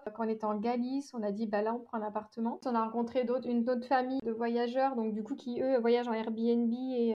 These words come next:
et du coup, on s'est dit, « Bon, on s'est en Galice, à Carballo, ensemble. » Donc voilà, on avait pris, nous, un appartement, et là, on s'est dit, « Mais ouais, on a le droit aussi de faire ça, quoi. » On a le droit de quitter notre camping-car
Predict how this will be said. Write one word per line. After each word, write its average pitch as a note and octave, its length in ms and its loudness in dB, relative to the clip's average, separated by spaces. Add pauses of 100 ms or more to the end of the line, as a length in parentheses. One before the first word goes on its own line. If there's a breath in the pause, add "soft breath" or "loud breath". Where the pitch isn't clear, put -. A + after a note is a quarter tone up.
et A#3 80 0
du G#3+ 120 -2
coup, C#4 100 0
on - 20 0
s'est C#4 100 -4
dit, « G#3+ 140 -2
Bon, A3 80 -2
on A3 60 0
s'est A3 200 -2
en A3+ 400 -2
Galice, A#3 380 -2
à A3 80 -4
Carballo, A#3 520 0
ensemble. » C#4+ 520 0 (560)
Donc A#3+ 140 -2
voilà, B3+ 280 0
on C4+ 40 0
avait A#3+ 160 -4
pris, B3+ 180 -10
nous, B3+ 120 -4
un A#3+ 140 -4
appartement, B3 560 -2 (100)
et A3+ 120 2
là, A#3 120 2
on D4 60 -2
s'est A#3 160 -6
dit, « G#3+ 160 -2
Mais G#3 160 -2
ouais, G#3 220 -10
on C4 120 -8
a G#3+ 40 -4
le G3+ 60 -6
droit B3 160 -4
aussi - 180 -14
de - 40 -20
faire - 240 -20
ça, - 100 -14
quoi. » C4 240 -18 (460)
On A3+ 80 0
a G#3+ 60 2
le G3+ 60 0
droit C4 140 2
de C#4+ 40 -8
quitter C#4 260 -2
notre A3+ 200 0
camping-car B3 800 2